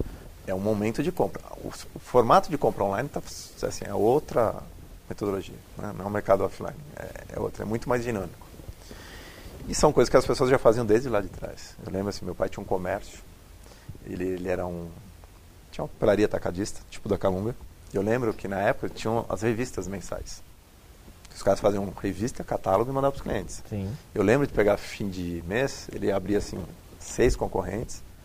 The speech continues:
Speaker 1: e fazia a revista dele, com preço. Então, isso aqui
Speaker 2: Esse
Speaker 1: já
Speaker 2: era o monitoramento dele.
Speaker 1: É, já não é nada. Não. O que a gente faz, na verdade, é turbinar com tecnologia para as pessoas ficarem mais rápidas,
Speaker 2: Sim.
Speaker 1: né, e gerar mais resultado. Ponto.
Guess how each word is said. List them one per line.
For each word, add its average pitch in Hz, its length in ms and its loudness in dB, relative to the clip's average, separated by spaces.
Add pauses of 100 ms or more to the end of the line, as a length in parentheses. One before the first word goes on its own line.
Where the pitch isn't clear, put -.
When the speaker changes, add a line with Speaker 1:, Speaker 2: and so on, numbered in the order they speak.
(300)
Speaker 1:
e - 40 -6
fazia 104 320 8
a - 20 6
revista 117 380 8
dele, 98 240 6 (760)
com 101 120 -8
preço. - 360 -6 (400)
Então, - 220 -6
isso - 160 -2
aqui - 140 4
Speaker 2:
Esse - 80 10
Speaker 1:
já - 80 8
Speaker 2:
era 147 100 10
o 147 60 10
monitoramento 135 520 4
dele. 110 300 4
Speaker 1:
É, 180 380 4 (160)
já - 180 2
não 117 340 0
é 131 60 6
nada. 139 300 8
Não. 101 80 2
O 90 40 -4
que - 80 2
a 143 40 6
gente 160 120 2
faz, 131 200 10
na 117 60 8
verdade, 110 280 10
é - 20 6
turbinar 131 440 4
com 147 100 -2
tecnologia 113 560 4
para - 80 -2
as 151 80 -4
pessoas 156 320 2
ficarem 170 240 -2
mais 180 140 0
rápidas, 107 460 8
Speaker 2:
Sim. 104 280 -4 (160)
Speaker 1:
né, 110 240 0
e 104 160 -4
gerar 104 240 4
mais 101 160 4
resultado. 139 400 4 (720)
Ponto. 92 220 -2